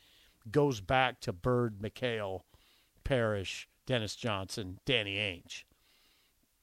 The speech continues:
It goes back to Showtime, Kareem, Magic, Worthy, that group. I'm not seeing that.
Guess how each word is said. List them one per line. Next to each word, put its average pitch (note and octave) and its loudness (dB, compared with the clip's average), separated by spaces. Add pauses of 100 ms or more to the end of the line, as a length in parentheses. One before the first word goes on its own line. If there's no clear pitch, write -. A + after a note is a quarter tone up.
(440)
It D3+ 0
goes C3+ 4
back A2+ 4
to - -8
Showtime, A#2+ 2 (1600)
Kareem, A2+ 0 (520)
Magic, G#2+ 2 (120)
Worthy, G#2+ 0 (1080)
that B2 4
group. F#2 -8 (1900)
I'm F4 -6
not G4+ -4
seeing D#4 2
that. A2 -2